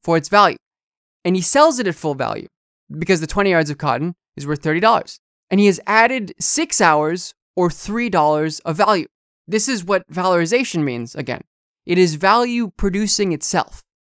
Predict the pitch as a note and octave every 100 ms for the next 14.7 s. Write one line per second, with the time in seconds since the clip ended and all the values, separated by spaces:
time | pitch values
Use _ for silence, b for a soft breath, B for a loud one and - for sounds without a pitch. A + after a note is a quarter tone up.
0 | _ _ _ _ _ _ - E3+ A3+ A3
1 | G3 E3+ - G3+ F#3+ F#3+ C4 C4+ - -
2 | - _ - F3+ F3 E3+ D#3+ - _ _
3 | D#3+ G#3+ D4+ F3 C3+ - - - - -
4 | _ _ _ F#3+ G3+ G3 E3+ - B3+ A3+
5 | - F#3+ F#3 - - - E3+ D#3 D3+ -
6 | _ D#3 D3 E3 E3+ E3 E3 - D3+ D3
7 | C#3+ - _ _ _ E3 E3 D3 - G3+
8 | B3 D4+ D#4 - _ _ _ _ _ E3+
9 | E3+ D#3 D3 E3 F3+ F3+ E3+ - F3 A#3+
10 | C#4 - - _ _ _ - F3 F3 D3+
11 | C3+ C3 A#2+ C#3+ - - _ _ _ E3+
12 | G3 F#3 F#3 F3+ - F3 G3 C4 C4 B3+
13 | A3+ A#3 G#3 G3+ G#3 G3+ F#3 F3+ E3+ F3
14 | E3+ D#3+ D3+ - C#3 C#3+ C#3+